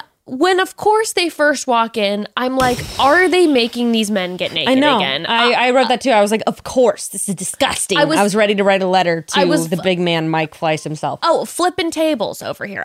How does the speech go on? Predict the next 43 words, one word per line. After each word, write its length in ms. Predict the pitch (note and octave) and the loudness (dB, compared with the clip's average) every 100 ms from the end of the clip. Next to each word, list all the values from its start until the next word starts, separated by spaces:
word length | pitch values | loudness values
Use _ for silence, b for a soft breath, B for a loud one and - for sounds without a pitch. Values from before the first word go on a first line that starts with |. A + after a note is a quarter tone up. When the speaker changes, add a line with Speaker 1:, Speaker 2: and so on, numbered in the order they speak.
| - | -2
Speaker 1:
Absolutely 680 | G#3 B3+ E4+ F#4+ F4+ C#4+ D4+ | -2 0 0 2 2 0 0
flipping 320 | C#4 B3 A#3+ | 0 0 -2
tables. 500 | A#3+ G3+ G3+ G#3+ - - | 0 -2 -2 -4 -6 -6
Couldn't 320 | D#4 D#4 C#4 | -4 -2 0
believe 340 | C#4 A3 G3 | 0 0 0
it. 240 | G3 F3+ - B B | -2 -2 -6 B B
Um, 340 | - A#3+ A#3 A#3+ | -2 0 0 -2
but 180 | A3 B3+ | 0 0
then 440 | D4 C#4+ C#4 C4+ - | 2 2 2 -2 -6
you 220 | - - | -8 -2
Speaker 2:
Blake 280 | B3 C#4+ A#3 | 2 2 2
cracked 280 | C#4+ G#3 G#3 | 0 -2 0
me 120 | F#3+ | 0
up. 140 | F#3 | 0
He 60 | A#3 | 2
goes, 180 | G#3 G3 | 0 0
"This 80 | A#3 | -2
is 120 | G#3 | 0
the 100 | G3 | -2
third 400 | - D4 E4+ C4+ | 2 2 2 0
time 280 | - C#4 A3 | -2 -2 0
I'm 120 | G3+ | 2
getting 240 | G#3+ G#3 | 2 2
naked 260 | A3 A#3 G3+ G#3 | 2 0 -2 0
on 160 | G#3 | 0
this 160 | G3+ - | 0 -2
journey." 460 | E3+ F#3+ F3+ E3+ | -2 0 0 -2
Loved 340 | G3 G3+ G3+ F#3+ | 0 2 2 2
that 120 | F#3+ | -2
he 80 | F#3+ | -2
said 200 | G3+ F3+ | -4 -6
journey. 280 | E3+ D#3+ E3+ | -4 -2 -2
That 120 | F3 | -2
just 200 | F3+ - G3 F3 - | -4 -12 -12 -14 -6
killed 300 | - C4 F#3+ | 0 2 2
me. 280 | C#3+ D3 D3 b b b b b - | -2 -6 -10 b b b b b -6
Killed 220 | G3+ F3 D3+ | 0 0 0
me. 180 | C3 - _ - | -6 -8 _ -8
Speaker 1:
<laughs> 260 | B B B B A4 - | B B B B -4 -2
Oh 200 | A4 F#4+ | -2 -2
my 160 | E4+ D#4+ | -2 -2
God, 360 | C#4 C4+ B3 A#3+ | 0 0 -2 -2
Blake. 500 | A#3+ A3 G#3 - | 0 0 -2 -4